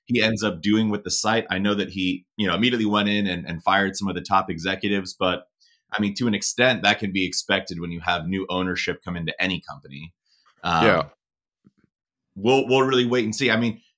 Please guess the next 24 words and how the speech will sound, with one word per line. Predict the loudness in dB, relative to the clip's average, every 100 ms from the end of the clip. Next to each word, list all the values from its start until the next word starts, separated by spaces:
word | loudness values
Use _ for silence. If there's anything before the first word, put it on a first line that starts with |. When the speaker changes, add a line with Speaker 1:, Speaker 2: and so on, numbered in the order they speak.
| -2
Speaker 1:
the |
thing | 2 2 2
that | 2
I | 0
think | 0
a |
lot | 2 2
of | 0
people | -2 -4
think | -2 0
of | 0 -2
is, | -4 -4
okay, | 0 0 0
well, | 0
is | -2 2
Donald | 4 4 -2
Trump | -2 -2 -2
gonna | -6
be | 0
back | 2 2
on | 2
the | -8
platform? | -6 -6 -6 -6 -8 -6
And | -6 -6